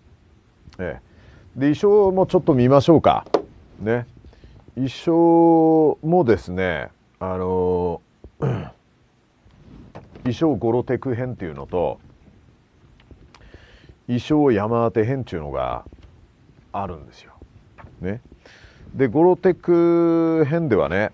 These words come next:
あのー、型を身につけますんで、えー、ちょっと見出しを見ますとね、うん、七パターン、八か。八パターンぐらいね、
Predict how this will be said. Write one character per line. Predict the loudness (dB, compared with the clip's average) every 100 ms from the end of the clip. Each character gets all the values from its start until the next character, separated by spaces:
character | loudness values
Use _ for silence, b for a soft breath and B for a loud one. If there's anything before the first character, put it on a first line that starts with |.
| -8
あ | -4 -2 -2
の | -2 -2 -4
ー、 | -4 -4
型 | 0 0
を | 0
身 | -4
に | -6
つ | -4
け | -4
ま | -4
す | -6
ん | -10 -8
で、 | -4 -4 -6 -10 -20 -20 -20 -20 _ _ -12
え | -8 -8 -8 -10 -10 -12 -14 -14 -14 -16 -16 -16 -18 -18
ー、 |
ち | -18
ょ |
っ | -16
と |
見 | -14 -12
出 | -12
し | -14 -20 -18
を | -16 -16 -18
見 | -18
ま | -18
す | -20 -20
と | -20
ね、 | -16 -16 -16 _ _ _ -20 -20 _ -20 -20 -20 -20 -20 _ -14
う |
ん、 | -8
七 | -4 -4
パ | -2 -4
タ | -4
ー |
ン、 | -6
八 | -12 -12 -10
か。 | -12 -12 _ _ _ _ -8
八 | -6 -6 -4
パ | -4
タ | -4
ー |
ン | -6
ぐ |
ら | -10
い | -12
ね、 | -14